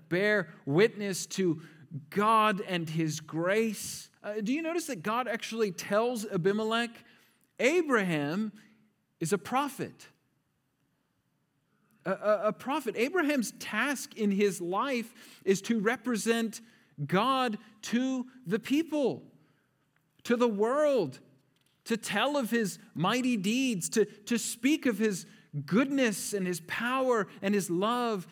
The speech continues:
and his faithfulness, to, to testify to what he has done in his life and in his family. Instead, he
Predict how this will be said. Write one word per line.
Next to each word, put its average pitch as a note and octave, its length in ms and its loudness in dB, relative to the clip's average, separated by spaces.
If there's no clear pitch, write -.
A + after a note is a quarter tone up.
and G3 80 0
his F#3+ 160 -2
faithfulness, G#3+ 880 -4
to, A#3 160 0
to - 280 -4
testify B3 960 -4
to G3+ 120 2
what G3+ 180 0
he G#3 100 0
has F#3 140 4
done G#3 340 2
in G#3 100 0
his G3+ 180 -2
life D#3 440 -4
and D3+ 100 -2
in D#3+ 80 2
his E3+ 160 -2
family. C#3+ 580 -4
Instead, B2 720 -8
he A#2 480 -8